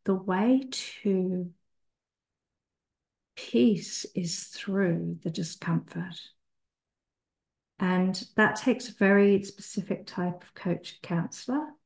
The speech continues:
And that's why I specifically went and trained under Gabor Mate this year, because I want to be able to hold people. And I know that we're all little children walking around, and I'm no different. I'm a little child. I'm learning myself too. I'm learning who I am.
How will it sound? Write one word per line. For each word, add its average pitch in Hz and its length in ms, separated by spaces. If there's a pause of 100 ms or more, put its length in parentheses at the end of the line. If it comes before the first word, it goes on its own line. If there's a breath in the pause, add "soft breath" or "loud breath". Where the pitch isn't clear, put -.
(560)
And 180 100
that's 175 240
why 175 260
I 165 340
specifically - 580
went 160 260
and 165 80
trained 165 300
under 165 220
Gabor 165 260
Mate 175 540
this 160 260
year, 208 180
because 190 280
I 165 60
want - 260
to - 120
be 190 100
able 160 320
to - 140
hold 180 420
people. 175 460 (840 soft breath)
And 196 140
I 214 140
know 214 420
that 170 180
we're 180 180
all 185 340
little 180 280
children 175 480
walking 165 300
around, 165 260
and 175 140
I'm 202 140
no 180 140
different. 165 640 (1160)
I'm 180 160
a 185 40
little 180 220
child. 160 400
I'm 165 220
learning 170 380
myself 160 680
too. 180 480
I'm 175 140
learning 180 320
who 156 200
I 160 100
am. - 340